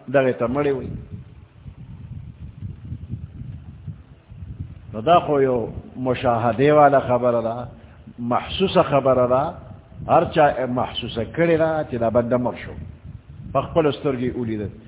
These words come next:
بیا هم خدای پاک آیاتونو کې وایي چې ده ته مړی مه وایه او مړی وایه مه،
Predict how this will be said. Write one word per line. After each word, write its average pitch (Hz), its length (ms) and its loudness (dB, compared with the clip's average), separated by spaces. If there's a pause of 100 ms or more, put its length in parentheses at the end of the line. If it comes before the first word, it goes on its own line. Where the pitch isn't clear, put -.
(300)
بیا 156 240 6
هم 190 140 0
خدای 165 220 4 (100)
پاک 147 220 2 (240)
آیاتونو 131 540 2
کې 127 100 -6
وایي 139 300 2 (480)
چې 117 140 -6
ده 139 60 0
ته 131 160 0
مړی 135 300 2
مه 135 100 0
وایه 165 380 6 (380)
او 110 100 0
مړی 139 360 2
وایه 139 180 4
مه، 151 180 -4